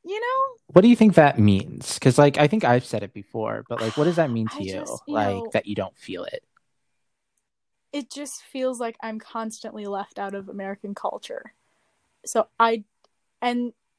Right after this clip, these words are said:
Speaker 1: you know,
Speaker 2: Mm-hmm.
Speaker 1: even, <sighs> I know a lot of it is unintentional, and I get that, but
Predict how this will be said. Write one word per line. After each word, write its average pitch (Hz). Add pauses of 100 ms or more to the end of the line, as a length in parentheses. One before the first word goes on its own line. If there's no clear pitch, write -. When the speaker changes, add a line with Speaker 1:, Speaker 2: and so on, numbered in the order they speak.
(220)
Speaker 1:
you 262
know, 208 (640)
Speaker 2:
Mm-hmm. 110
Speaker 1:
even, 330 (680)
<sighs> -
I 294
know 349
a 359
lot 320
of 285
it 277
is 254
unintentional, 202
and 226
I 214
get 214
that, 262
but 233